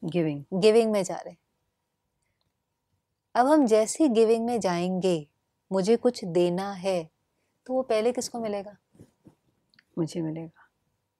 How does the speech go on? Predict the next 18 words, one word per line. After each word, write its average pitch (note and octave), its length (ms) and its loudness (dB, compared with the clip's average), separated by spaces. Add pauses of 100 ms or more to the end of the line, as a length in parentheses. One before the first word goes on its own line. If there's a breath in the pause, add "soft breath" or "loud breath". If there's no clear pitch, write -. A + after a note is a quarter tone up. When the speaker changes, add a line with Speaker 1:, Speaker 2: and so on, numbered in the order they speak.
(200)
Speaker 1:
क्योंकि F3+ 240 -6
खुद G#3+ 180 6
मेरे G3 260 2
में G#3+ 100 -2
होगा G3+ 180 0
तभी G#3 220 2
तो A#3 100 2
मैं G#3+ 120 -2
दे G3 120 0
पाऊंगी। E3 440 -6 (420 soft breath)
पर C4+ 60 2
सिस्टर, E4 540 -4 (300)
फिर C4+ 120 2
से E4+ 140 0
वापस B3+ 460 2
जाते E3+ 260 0
हैं, A3 200 -2
क्योंकि B3+ 440 -6